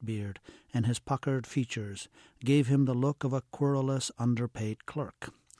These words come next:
As he advanced through the sea of Afghans,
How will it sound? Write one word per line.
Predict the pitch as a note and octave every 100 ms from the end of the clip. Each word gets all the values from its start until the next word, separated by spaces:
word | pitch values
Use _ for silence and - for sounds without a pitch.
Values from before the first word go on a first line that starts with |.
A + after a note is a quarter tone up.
| - - - -
As | A2+ G#2+
he | B2
advanced | A#2+ A2 C#3 C#3 -
through | - C#3+
the | B2
sea | - D3+ C#3+
of | B2 -
Afghans, | B2+ B2+ C#3 C3 C#3 C#3